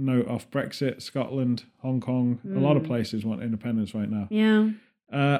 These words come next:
Speaker 1: I actually think in this case with Texas, apart from the fact that I have a theory that anything is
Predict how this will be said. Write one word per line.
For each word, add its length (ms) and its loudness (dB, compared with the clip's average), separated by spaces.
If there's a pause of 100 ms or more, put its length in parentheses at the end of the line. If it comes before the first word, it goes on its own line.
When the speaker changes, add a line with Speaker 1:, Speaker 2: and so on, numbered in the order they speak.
(100)
Speaker 1:
I 100 4
actually 380 6
think 380 6
in 120 4
this 180 8
case 360 0
with 120 -2
Texas, 640 -2
apart 320 2
from 160 2
the 80 6
fact 300 -2
that 100 2
I 40 6
have 120 6
a 20 0
theory 400 6
that 140 4
anything 400 4
is 340 4